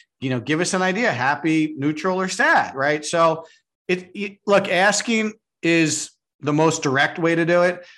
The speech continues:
I know a lot of people and some companies are even shy to ask people for, uh, feedback in the middle of a process like this. Like, maybe if they're a customer, it would be different, but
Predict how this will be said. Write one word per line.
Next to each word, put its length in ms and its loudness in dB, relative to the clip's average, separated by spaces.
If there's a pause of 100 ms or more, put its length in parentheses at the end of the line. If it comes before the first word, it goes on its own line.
(120)
I 60 -2
know 160 2
a 20 4 (120)
lot 100 4
of 100 0
people 420 0
and 200 -2 (140)
some 180 -6
companies 440 -2
are 100 0
even 460 -2 (300)
shy 400 4
to 140 0
ask 340 0
people 520 -2
for, 400 0 (100)
uh, 300 0 (360)
feedback 760 0
in 240 -2
the 60 2
middle 360 4
of 120 4
a 260 2 (180)
process 460 -2
like 160 -4
this. 240 0
Like, 120 -4
maybe 240 -2
if 80 -6
they're 140 0
a 40 -6
customer, 400 -4
it 120 -10
would 60 -8
be 100 -4
different, 460 -2
but 280 -2